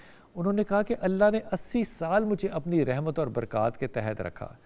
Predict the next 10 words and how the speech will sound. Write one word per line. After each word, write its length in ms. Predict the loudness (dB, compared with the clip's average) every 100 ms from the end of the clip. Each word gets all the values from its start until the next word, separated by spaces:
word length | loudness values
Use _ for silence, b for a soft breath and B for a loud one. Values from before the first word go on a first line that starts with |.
| b b -6
और 140 | -2 -2
इतनी 340 | 0 2 2
मेरे 220 | 4 4
पे 140 | 2 0
अल्लाह 220 | 0 -2
ने, 160 | -2 -6
अ, 1000 | -8 -8 -6 -4 -4 -6 -8 -10 -6
आसानियाँ 480 | -4 0 0 0 -2
बरपा 320 | -4 -4 -4 -4
की, 240 | -6 -12